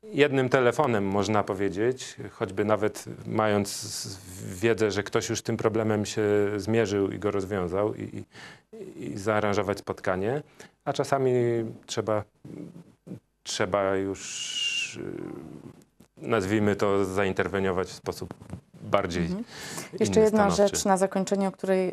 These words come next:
Speaker 2: ważnej, o której jeszcze nie wspomnieliśmy. E, przynależność do Izby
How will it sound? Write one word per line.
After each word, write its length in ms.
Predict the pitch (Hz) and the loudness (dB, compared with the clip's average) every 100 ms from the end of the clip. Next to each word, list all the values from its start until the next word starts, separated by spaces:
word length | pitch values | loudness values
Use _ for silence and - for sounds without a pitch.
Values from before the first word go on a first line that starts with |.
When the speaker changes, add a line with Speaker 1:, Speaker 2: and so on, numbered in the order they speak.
| 190 185 | -4 4
Speaker 2:
ważnej, 380 | 214 185 180 | 4 6 4
o 60 | 165 | 4
której 300 | - 180 180 | 0 0 0
jeszcze 220 | 180 190 | 0 0
nie 80 | 180 | -2
wspomnieliśmy. 640 | - 185 180 175 175 208 - - - - | 0 0 2 0 0 -4 -4 -16 -20 -2
E, 120 | 185 | -2
przynależność 840 | 180 - 196 202 233 190 175 - 180 | 0 4 6 6 6 4 2 0 0
do 440 | 175 175 175 175 - | 4 8 8 4 0
Izby 440 | 190 175 175 | 0 4 4